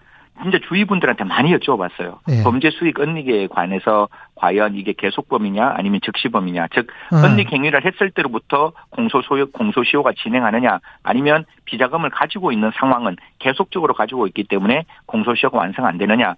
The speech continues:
Speaker 2: 예.
Speaker 1: 이런 논의를 했는데 아직까지 법원의 판단은 없지만
Speaker 2: 아, 그렇습니까?
Speaker 1: 적어도 이게, 예, 은닉하는 행위 고시에, 고 당시에 공소시효가 기산된다는 게 주위 분들의 그냥 일반적인 견해, 저도 그 부분에 대해서는 동의하고,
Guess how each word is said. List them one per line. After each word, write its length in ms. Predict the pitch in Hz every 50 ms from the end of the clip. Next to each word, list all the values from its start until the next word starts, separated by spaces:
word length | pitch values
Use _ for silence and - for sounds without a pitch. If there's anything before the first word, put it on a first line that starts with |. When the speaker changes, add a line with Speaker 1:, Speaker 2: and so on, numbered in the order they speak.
| - 180
Speaker 2:
예. 220 | 175 165 151 135
Speaker 1:
이런 200 | 127 165 165 160
논의를 380 | 135 104 101 117 147 147 131 117
했는데 180 | 110 104 107 -
아직까지 480 | - - 185 - 196 - 151 127 113 107
법원의 360 | - - 127 127 180 180 165 -
판단은 380 | - 180 180 202 196 185 156
없지만 540 | 110 90 - - - 98 117 139 123 92 87
Speaker 2:
아, 180 | - 117 120 123 -
그렇습니까? 440 | - 139 143 - - - 139 123 135
Speaker 1:
적어도 360 | 139 123 120 139 - 165 131
이게, 340 | 113 113 104 127 127 113 101 110
예, 280 | 110 104 101 95 87 82 - - - - - - _ -
은닉하는 420 | 180 202 208 196 170 156 139 139 131
행위 280 | - 139 139 156 156
고시에, 580 | - - - 127 127 - - 185 190 180 170 160
고 240 | - - - 131 147
당시에 600 | 143 131 120 120 120 - - 170 170 175 180 185 - - - _ _
공소시효가 600 | - - 113 110 - 131 127 - - 151 143 135
기산된다는 640 | 110 - 110 - 117 107 110 131 143 151 151 139 123
게 280 | 113 104 104 101 98 92 - - - - - - _
주위 320 | - - - 143 175 190 180
분들의 720 | 170 180 135 120 110 113 104 101 98 95 95 92 90 87 -
그냥 220 | - 104 95 95 -
일반적인 500 | - 127 127 139 135 139 - 123 113 101
견해, 380 | - - 98 98 101 98 87 -
저도 360 | - - 143 156 135 110 101
그 120 | - - 98
부분에 340 | 92 107 110 113 117 113 101
대해서는 420 | 98 92 87 101 98 92 90 87 - - - - -
동의하고, 580 | - 104 104 117 123 117 104 - 101 95 95